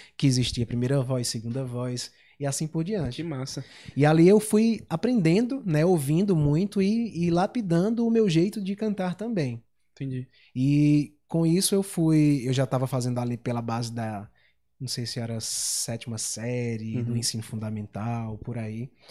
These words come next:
Speaker 1: E existiam movimentos na escola que, de artistas, né, de artes, e aí eu queria trazer aquilo pra lá, né? Disse, "Eu
Speaker 2: Uhum.
Speaker 1: quero cantar, mas eu acho que ninguém aqui vai conseguir cantar.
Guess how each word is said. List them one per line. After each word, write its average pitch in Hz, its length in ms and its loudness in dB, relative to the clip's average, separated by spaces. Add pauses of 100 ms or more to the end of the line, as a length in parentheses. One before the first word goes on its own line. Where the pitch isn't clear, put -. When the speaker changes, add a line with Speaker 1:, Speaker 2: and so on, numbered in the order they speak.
(380)
Speaker 1:
E 120 680 -2 (120)
existiam 135 480 -2
movimentos 131 680 0
na 120 140 -2
escola 139 640 -2
que, 123 600 -6
de 143 140 -6
artistas, 139 480 -4
né, 127 160 -4
de 120 200 -6
artes, 120 460 -8 (460)
e 123 80 -4
aí 123 180 0
eu 135 80 0
queria 139 380 -2 (260)
trazer 139 360 0
aquilo 160 460 -4
pra 214 200 -4
lá, 117 240 -2
né? 123 180 -10 (400)
Disse, 139 140 -10
"Eu 143 40 -10
Speaker 2:
Uhum. 139 60 -8
Speaker 1:
quero 131 140 -10
cantar, 170 720 -6 (340)
mas 131 240 -2
eu 139 120 0
acho 139 180 -4
que - 80 -8
ninguém 131 340 -4
aqui 165 200 -8
vai 147 100 -4
conseguir 151 380 -6
cantar. 127 500 -8